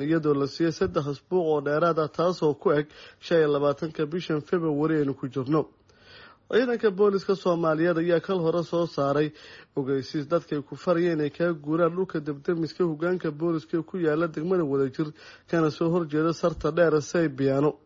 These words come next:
Booliska Soomaaliya ayaa kal hore waxay sheegeen in dhulkaasi lagu qaban doono howlo dan guud ah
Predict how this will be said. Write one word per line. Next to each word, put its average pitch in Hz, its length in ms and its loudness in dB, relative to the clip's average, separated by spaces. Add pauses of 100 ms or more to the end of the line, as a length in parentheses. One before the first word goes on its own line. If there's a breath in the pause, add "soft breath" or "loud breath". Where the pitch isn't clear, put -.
(600 loud breath)
Booliska 143 400 2
Soomaaliya 147 560 4
ayaa 165 200 4
kal 180 200 0
hore 156 300 2 (280 loud breath)
waxay 202 240 2
sheegeen 170 400 0
in 185 80 0
dhulkaasi 180 460 -2
lagu 175 240 2
qaban 170 280 0
doono 156 280 2
howlo 170 300 2
dan 175 240 -2
guud 156 280 -2
ah 139 120 2